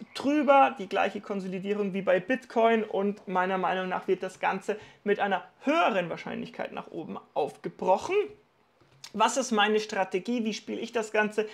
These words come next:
Ich kaufe nach, Cost-Average-mäßig, alles, was bei mir in Einkommen reinkommt. Ich habe ein Portfolio mit der Pure Alpha Gruppe aufgelegt an Bitcoin, Ether und den Altcoins.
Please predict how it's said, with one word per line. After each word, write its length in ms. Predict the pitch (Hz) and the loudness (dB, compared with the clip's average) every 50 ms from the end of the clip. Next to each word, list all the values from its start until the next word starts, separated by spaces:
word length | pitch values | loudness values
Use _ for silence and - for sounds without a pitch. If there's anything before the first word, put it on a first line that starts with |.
| - - - - - | -14 -20 -20 -14 -4
Ich 400 | - 254 254 240 - - _ - | 0 0 0 0 0 -12 _ -12
kaufe 400 | - - 190 185 190 180 - - - | -6 -4 0 0 0 0 -2 -4 -6
nach, 440 | 196 202 220 240 277 285 - - - | 0 2 4 4 4 2 0 -4 -6
Cost-Average-mäßig, 1120 | - 214 208 - - - - 214 226 220 247 240 240 240 - - 208 208 208 208 214 208 214 - - - - - - - - - - | -6 -6 -6 -8 -8 -4 -2 -2 0 0 0 -2 -2 -2 -4 -2 -2 -2 0 0 0 -2 -2 -2 -14 -20 -20 -20 -20 -20 -14 -4 2
alles, 300 | - 285 220 214 214 - | 4 4 4 4 2 0
was 160 | 202 - - | -6 -6 -2
bei 140 | 208 196 196 | -2 0 0
mir 120 | 196 196 | 0 0
in 80 | 190 196 | 0 -2
Einkommen 520 | - 180 202 202 - 208 190 190 180 - - - | -2 -4 -4 -4 -4 -2 -2 -2 -2 -4 -6 -8
reinkommt. 760 | 175 185 185 202 220 240 262 247 - - 240 233 226 208 - - - - - | -4 2 4 4 4 4 2 -2 -2 -2 -2 -2 -2 -4 -6 -12 -20 -20 -14
Ich 140 | - - 226 | -2 2 2
habe 160 | 190 196 - | 4 4 4
ein 180 | 185 185 180 175 | 2 2 0 0
Portfolio 720 | - 202 180 - - 226 233 247 240 220 247 240 240 220 | 0 -2 -2 -2 2 2 2 4 4 2 2 2 2 2
mit 180 | 214 208 208 | 2 0 2
der 80 | 202 196 | 0 -2
Pure 220 | - - 208 - | 0 0 0 2
Alpha 240 | - 190 202 - 214 | 2 0 0 -2 -4
Gruppe 360 | 208 - 214 208 - 208 - | -4 -4 -6 -4 -2 -2 0
aufgelegt 720 | - - 208 208 - - 220 208 202 202 208 208 208 - | 2 0 0 0 -2 -4 -2 0 2 2 2 0 0 -2
an 220 | - 185 196 202 185 | 0 0 0 0 0
Bitcoin, 520 | - 226 214 - - - 214 208 202 - | 0 -2 -4 -4 -2 0 0 0 0 0
Ether 540 | - 196 208 214 214 - 214 208 202 - - - | 0 2 2 2 2 2 2 2 2 0 0 2
und 260 | 202 202 202 190 - | 2 2 2 2 2
den 160 | 196 185 - | 2 2 2
Altcoins. 760 | - 196 226 269 247 - - - 262 240 240 240 240 240 - | 4 6 6 6 4 2 0 2 4 4 6 4 2 0 -4